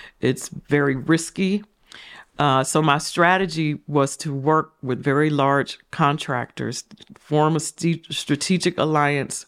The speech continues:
with them, and then have only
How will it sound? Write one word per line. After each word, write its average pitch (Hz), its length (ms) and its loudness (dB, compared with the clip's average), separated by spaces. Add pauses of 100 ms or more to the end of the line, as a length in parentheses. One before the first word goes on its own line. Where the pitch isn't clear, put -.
with 135 220 -6
them, 135 380 2 (380)
and 143 220 2
then 143 180 4
have 139 400 -2 (560)
only 175 720 4